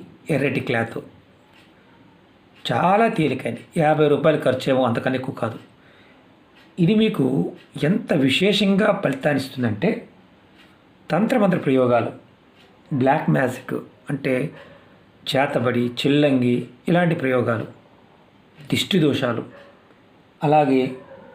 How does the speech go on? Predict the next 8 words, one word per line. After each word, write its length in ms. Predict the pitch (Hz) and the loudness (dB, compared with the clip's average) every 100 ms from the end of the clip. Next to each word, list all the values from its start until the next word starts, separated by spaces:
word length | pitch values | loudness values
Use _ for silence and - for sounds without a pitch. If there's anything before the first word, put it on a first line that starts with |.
| - | 0
చెడు 120 | 165 | 4
దృష్టి, 520 | 175 160 - - 127 - - - - - - | 4 4 0 -4 -8 -10 -20 -20 -20 -16 -2
ఇలాంటి 480 | 151 190 240 240 220 | 2 4 4 4 2
వాటన్నిటి 680 | 165 160 156 139 170 190 | 4 4 2 0 0 2
నుండి 420 | 160 139 131 123 - - - _ 160 | 2 2 0 -2 -6 -18 -20 _ 0
మీ 100 | 147 | 0
కుటుంబాన్ని 680 | - 120 180 170 160 139 | 0 0 4 4 4 2
కాపాడుకోవడానికి 1120 | 131 127 147 180 135 - 139 135 120 - 240 | -2 0 0 2 0 2 0 2 0 -2 -6